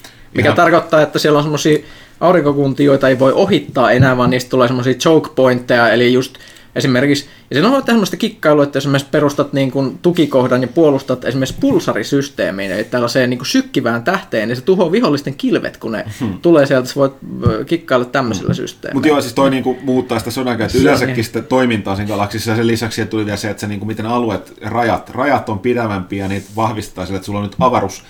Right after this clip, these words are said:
Speaker 1: Asemia
Speaker 2: niinku
Speaker 1: joka
Speaker 2: avar-,
Speaker 1: puolella.
Speaker 2: tällaiset niinku ne vanhat avaruusasemat,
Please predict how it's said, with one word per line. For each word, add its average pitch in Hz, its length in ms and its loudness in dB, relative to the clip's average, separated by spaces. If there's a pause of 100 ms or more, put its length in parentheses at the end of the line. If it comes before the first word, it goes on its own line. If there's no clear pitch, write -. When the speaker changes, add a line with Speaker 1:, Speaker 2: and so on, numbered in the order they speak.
(300)
Speaker 1:
Asemia - 260 -2
Speaker 2:
niinku 110 160 2
Speaker 1:
joka 131 120 2
Speaker 2:
avar-, 175 160 4
Speaker 1:
puolella. - 160 2
Speaker 2:
tällaiset 131 260 0
niinku 127 240 -4
ne 123 320 -2
vanhat 160 360 2
avaruusasemat, 107 640 0